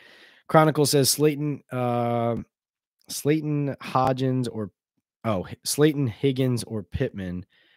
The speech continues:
Hyatt, and Wandale for a wide receiver core. Yeah, I mean, you know, I, uh, they need a number one,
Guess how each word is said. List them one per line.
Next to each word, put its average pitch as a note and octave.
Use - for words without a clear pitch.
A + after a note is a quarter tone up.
Hyatt, A#2
and G#2
Wandale G2
for G#2
a -
wide F#2
receiver F2+
core. E2+
Yeah, D3+
I B2+
mean, C3+
you B2+
know, A2+
I, A#2
uh, A2
they A#2
need B2
a B2
number B2
one, A#2